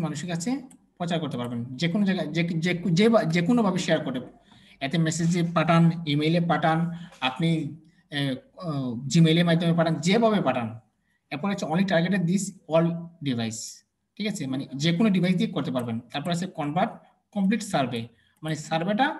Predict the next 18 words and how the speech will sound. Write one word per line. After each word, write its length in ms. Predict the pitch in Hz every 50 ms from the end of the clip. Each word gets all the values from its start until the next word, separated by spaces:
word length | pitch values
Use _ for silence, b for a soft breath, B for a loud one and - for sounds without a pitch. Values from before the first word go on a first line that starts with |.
| - - _ _ _ _ -
complete 260 | 247 233 226 247 - - 165
করতে 200 | 147 139 - 131 127
হবে। 180 | 120 113 110 113 113 - _ _ _ _ _ _ _ _ _
তার 100 | - 160 170
মানে 100 | 202 202 202
আমরা 100 | 190 190 185 165
এটা 100 | 165 165 170
নিয়ে 120 | 190 196 - 180
কাজ 80 | - - -
করতে, 140 | - 147 139 - - 135
আমরা 140 | 156 165 185 180 160 - - - - 156
এগুলা 200 | 151 170 196 220 214
নিয়ে 120 | 208 208 208 156
কাজ 80 | 147 - -
করতে 140 | 143 135 127
পারবো। 140 | 127 127 127 123 -
তো 60 | 156 165 170 170 B B B B B B _ -
সিপিএ 420 | - 226 196 196 214 247 262 269